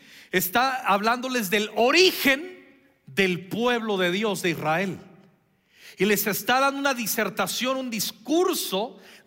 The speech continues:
de su origen. Y así es el origen de la nación de Israel. Dice: "Hermanos y padres,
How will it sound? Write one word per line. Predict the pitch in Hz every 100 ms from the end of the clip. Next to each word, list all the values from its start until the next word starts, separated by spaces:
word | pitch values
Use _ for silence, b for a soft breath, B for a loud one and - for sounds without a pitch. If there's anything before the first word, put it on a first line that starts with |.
| 143
de | 214
su | 196 - 220
origen. | 208 247 277 - 147 107 - B B
Y | 175
así | 190 - 269
es | -
el | 240
origen | 208 196 254 - 214
de | 185
la | 180 175
nación | 165 - 214
de | 208
Israel. | 170 165 185 202
Dice: | 202 180
"Hermanos | 196 196 247 247
y | 233
padres, | 202 233 240 247 240